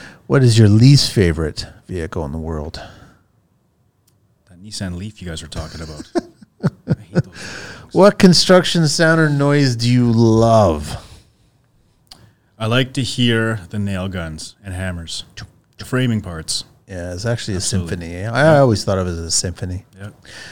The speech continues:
Speaker 1: What is your, uh, what construction sound or noise do you hate?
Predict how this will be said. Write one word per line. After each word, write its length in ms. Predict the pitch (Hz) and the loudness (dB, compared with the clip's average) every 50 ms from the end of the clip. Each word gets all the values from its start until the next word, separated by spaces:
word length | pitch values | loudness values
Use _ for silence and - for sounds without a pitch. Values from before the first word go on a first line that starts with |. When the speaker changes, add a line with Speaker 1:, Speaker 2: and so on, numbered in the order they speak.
| - - - _ _ | -20 -20 -20 _ _
Speaker 1:
What 180 | 120 127 127 139 | -2 0 2 4
is 260 | 131 120 117 - - | 4 4 2 2 2
your, 240 | 131 123 123 123 123 | 4 6 6 8 8
uh, 440 | 123 127 127 120 123 120 120 120 | 8 8 8 8 8 6 6 6
what 140 | 104 151 156 - | 4 4 4 4
construction 400 | 165 - - 175 151 - 170 143 | 2 4 4 2 2 2 -2 0
sound 220 | - 160 156 156 | 2 2 2 2
or 60 | 151 | 2
noise 340 | 139 127 131 135 135 123 113 | 4 4 4 4 4 2 0
do 100 | 113 117 | -2 -2
you 140 | 117 110 107 | -2 -2 -2
hate? 680 | 101 - - - 139 147 123 - - _ - - | -4 -6 -4 -2 -2 -2 -2 -4 -6 _ -18 -18